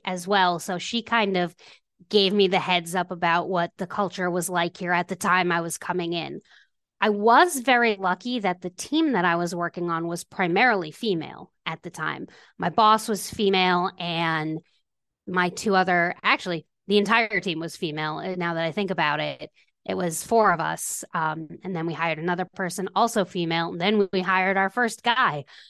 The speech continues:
<laughs> which is not my experience most of the time. But, um, I was very lucky that I was in a team that I had a,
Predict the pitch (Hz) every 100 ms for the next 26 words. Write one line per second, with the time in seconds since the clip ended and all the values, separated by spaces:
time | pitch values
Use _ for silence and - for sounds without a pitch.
0 | - - - _ 349 349 _ _ - -
1 | - 269 262 302 247 269 302 370 403 -
2 | 277 285 285 254 - 311 302 254 214 -
3 | 220 226 240 196 220 254 190 170 160 -
4 | - - - _ - 220 196 190 180 -
5 | 202 185 180 190 - - 240 208 254 269
6 | 220 208 214 196 185 180 175 170 _ 226
7 | 220 214 - 185 - - 208 190 170 _
8 | _ - 180 170 175 185 - 208 196 180
9 | 165 175 - _ _ _ _ _ _ 190
10 | 175 208 214 202 185 190 185 190 175 165
11 | 175